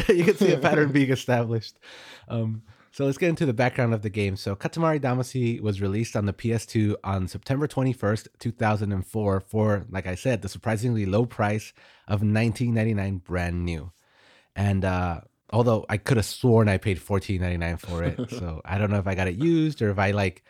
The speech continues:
Speaker 1: had store credit at GameStop or something, but I just remember being blown away by how cheap it was. Uh, Namco, which is the company that developed and published the game, could afford to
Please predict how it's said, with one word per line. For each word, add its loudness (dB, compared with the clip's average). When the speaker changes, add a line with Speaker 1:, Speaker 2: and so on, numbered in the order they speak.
Speaker 1:
had -4
store -2
credit -2
at -6
GameStop -4
or -4
something, -4
but -10
I -4
just -8
remember -6
being -4
blown -4
away -6
by -10
how -12
cheap -14
it -12
was. -10
Uh, 2
Namco, 4
which 2
is -4
the -6
company 2
that 2
developed -2
and -2
published -2
the -4
game, 0
could -4
afford 0
to -2